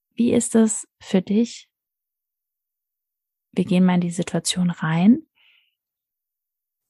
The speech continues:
wenn das so passiert und ohne dieses Wenn, es kommt natürlich. Und du hast viel, viel mehr Geld als dein Mann. Ich glaube, es ist viel mehr die Angst dahinter,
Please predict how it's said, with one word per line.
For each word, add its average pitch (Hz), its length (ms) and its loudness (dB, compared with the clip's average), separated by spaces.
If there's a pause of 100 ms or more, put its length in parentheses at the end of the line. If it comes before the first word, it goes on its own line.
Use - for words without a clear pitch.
(100)
wenn 180 340 0
das 175 220 -4 (200)
so 196 180 2
passiert - 680 -2
und - 180 2
ohne 180 260 6
dieses 214 380 0
Wenn, 247 260 4
es - 240 -14
kommt - 380 -2
natürlich. 202 680 0 (1500)
Und 226 160 4
du 208 80 4
hast 202 140 0
viel, 269 200 -4
viel 247 160 0
mehr 214 180 6
Geld 185 280 0
als - 160 -6
dein 185 200 0
Mann. 160 340 2 (480)
Ich - 140 -10
glaube, 196 240 -4
es 202 100 -4
ist - 340 -2 (920)
viel 247 680 4
mehr 202 300 4
die 196 220 -2
Angst 214 640 0 (1040)
dahinter, 202 840 0